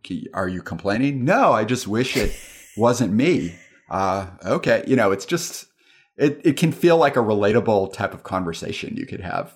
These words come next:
Speaker 1: <laughs>
Speaker 2: A hundred percent. And, like, I just, I f-, feel like maybe this is cheesy, but, like, I absolutely think about that line when I'm feeling, like, really miserable about
Speaker 1: Yeah.
Speaker 2: stuff. Usually I think about that about climate change, where it's, like, this huge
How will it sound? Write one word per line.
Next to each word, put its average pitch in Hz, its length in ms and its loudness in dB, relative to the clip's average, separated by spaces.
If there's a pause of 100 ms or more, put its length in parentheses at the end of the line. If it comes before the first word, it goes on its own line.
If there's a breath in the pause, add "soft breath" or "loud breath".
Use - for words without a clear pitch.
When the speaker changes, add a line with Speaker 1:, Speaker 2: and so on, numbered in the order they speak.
Speaker 1:
<laughs> - 420 -8
Speaker 2:
A 269 240 4
hundred 359 280 4
percent. 285 440 2
And, 277 120 2
like, 247 180 2
I 226 120 2
just, 285 180 0
I 220 120 2
f-, 226 300 2
feel 233 180 4
like 311 180 2
maybe 226 240 4
this 214 160 2
is 208 120 0
cheesy, 208 380 -2
but, 233 120 4
like, 220 180 4
I 208 200 2
absolutely 190 680 0
think 190 220 -6
about 165 260 -2
that - 200 -2
line 208 480 -8
when 196 160 -2
I'm 180 160 -6
feeling, 180 340 -2
like, 175 180 -6
really 180 320 -2
miserable 185 720 -4
about 196 460 -2 (180)
Speaker 1:
Yeah. - 40 -6 (320)
Speaker 2:
stuff. - 40 -20 (560 loud breath)
Usually 330 400 4
I 359 40 4
think 247 180 2
about 202 180 0
that 185 180 2
about 175 300 2
climate 175 380 -4
change, 208 400 -4
where 185 120 -2
it's, 175 140 -4
like, 180 160 -2
this 190 180 -4
huge 185 460 -8